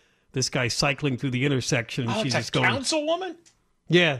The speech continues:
Speaker 2: Wow.
Speaker 1: Jersey City Councilwoman, yeah.
Speaker 2: <laughs>
Speaker 1: Yeah.
Speaker 2: Oh, God.
Speaker 1: Uh, this twenty-nine-year-old Uber Eats deliveryman said that, uh,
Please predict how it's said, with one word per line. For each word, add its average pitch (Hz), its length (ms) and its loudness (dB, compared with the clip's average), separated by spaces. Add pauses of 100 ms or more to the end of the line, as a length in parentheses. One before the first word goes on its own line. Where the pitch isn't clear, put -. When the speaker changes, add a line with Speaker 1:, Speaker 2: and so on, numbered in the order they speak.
(120)
Speaker 2:
Wow. 208 220 0
Speaker 1:
Jersey 170 280 2
City 147 220 0
Councilwoman, 120 680 0
yeah. 117 240 0 (220)
Speaker 2:
<laughs> - 240 -20
Speaker 1:
Yeah. 226 340 2 (360)
Speaker 2:
Oh, 190 160 0 (280)
God. - 440 -6 (1200)
Speaker 1:
Uh, 123 260 -2
this 120 220 0
twenty-nine-year-old 160 920 4
Uber 180 260 2
Eats 165 260 -2
deliveryman 131 640 2
said 127 320 0
that, 123 260 -4
uh, 120 180 0